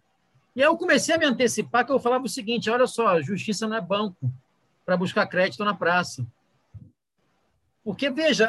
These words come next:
as pessoas elas falam qualquer coisa sobre qualquer coisa com o único intuito de aprisionar. Eu até brinco, né?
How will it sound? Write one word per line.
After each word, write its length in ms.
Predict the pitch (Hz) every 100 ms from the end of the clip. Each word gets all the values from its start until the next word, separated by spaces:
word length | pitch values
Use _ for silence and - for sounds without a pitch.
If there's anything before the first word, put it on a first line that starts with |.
| 247
as 120 | 254
pessoas 420 | - 277 277 285 220
elas 240 | 247 -
falam 400 | - 247 254 233
qualquer 460 | - 226 - 233 123 -
coisa 500 | 220 240 185 233 220
sobre 340 | - 226 220
qualquer 480 | 185 190 180 190 123
coisa 440 | 185 208 208 208 233 _ -
com 80 | 226
o 80 |
único 200 | 262 220
intuito 300 | 214 127 190
de 80 | 202
aprisionar. 560 | 208 214 208 202 185 170
Eu 80 | 185
até 220 | 185 220
brinco, 460 | 165 214 240 180
né? 280 | 165 196 190